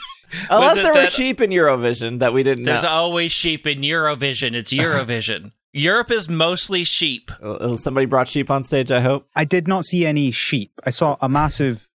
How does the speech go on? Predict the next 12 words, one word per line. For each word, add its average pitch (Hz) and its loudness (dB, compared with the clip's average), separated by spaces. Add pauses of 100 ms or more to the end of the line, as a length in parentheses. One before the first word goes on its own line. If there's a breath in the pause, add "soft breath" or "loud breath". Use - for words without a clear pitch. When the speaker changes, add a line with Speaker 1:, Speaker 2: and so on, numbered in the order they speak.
Speaker 3:
twelve-foot 139 0
moon 120 0 (100)
and 113 0
some 110 0 (440)
massive 120 0 (160)
inflatable 120 0
Speaker 1:
Man. 120 -2
Speaker 3:
trumpets, - -2
but 113 -2
no, 127 2
no 123 0
sheep. 110 -4